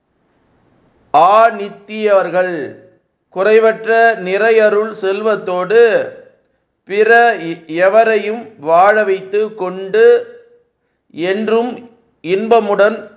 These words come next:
விளங்குவதுதான் இப்பரமேஸ்வரன். உண்மையிலே மேலான ஈஸ்வரத்திற்கு முழு தகுதியுடையவன் இவன். ஆகையால்தான் இவன்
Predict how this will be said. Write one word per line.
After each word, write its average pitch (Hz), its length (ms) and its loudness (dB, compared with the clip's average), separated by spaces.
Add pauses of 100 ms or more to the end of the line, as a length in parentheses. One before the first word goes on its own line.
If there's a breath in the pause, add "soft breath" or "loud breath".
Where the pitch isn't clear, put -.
(260)
விளங்குவதுதான் 196 1040 0 (120)
இப்பரமேஸ்வரன். 185 1600 -2 (880)
உண்மையிலே 214 720 2
மேலான 208 580 2 (840)
ஈஸ்வரத்திற்கு 208 1200 -2 (460)
முழு 226 420 -2 (120)
தகுதியுடையவன் 185 960 0 (180)
இவன். 160 360 -2 (1000)
ஆகையால்தான் 190 840 0 (120)
இவன் 208 360 0